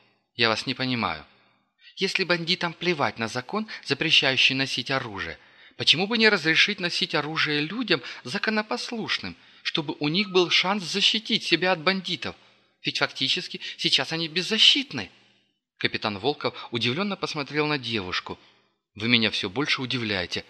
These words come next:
Полина». «Да? И чем именно?» «Вы, э, знаете,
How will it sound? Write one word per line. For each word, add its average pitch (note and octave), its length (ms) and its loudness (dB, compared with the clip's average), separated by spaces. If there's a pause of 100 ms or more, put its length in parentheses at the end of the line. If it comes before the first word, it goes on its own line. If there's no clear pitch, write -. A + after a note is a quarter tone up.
(220)
Полина». - 520 -8 (720)
«Да? B2 300 2 (340)
И B2+ 80 2
чем C3 320 2
именно?» E3+ 480 -4 (840)
«Вы, G#2+ 340 0
э, F#2 260 -6 (100)
знаете, C3 460 -2